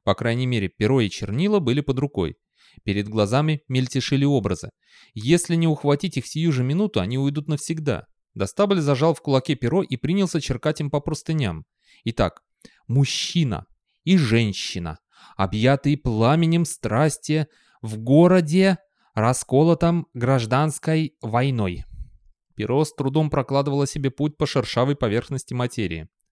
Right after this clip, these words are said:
Да, да, вот оно. Вот тут он задаст им жару, всем этим строителям пирамид из пластика и дворцов из картона.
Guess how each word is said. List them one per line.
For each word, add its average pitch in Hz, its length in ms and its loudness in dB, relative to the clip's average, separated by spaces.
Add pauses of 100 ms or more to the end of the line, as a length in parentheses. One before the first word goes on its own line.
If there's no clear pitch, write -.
Да, 98 400 -2 (640)
да, 104 640 2
вот 120 580 4
оно. 113 460 0 (640)
Вот 131 360 0
тут 226 240 0 (240)
он 139 180 -2
задаст 123 480 -2
им 87 100 -4
жару, 85 360 -4 (240)
всем 107 240 -4
этим 107 200 -4
строителям 107 680 -2
пирамид 120 440 0
из 147 120 -2
пластика 131 560 -2
и 120 60 -2
дворцов 135 440 2
из 123 120 -2
картона. 135 560 0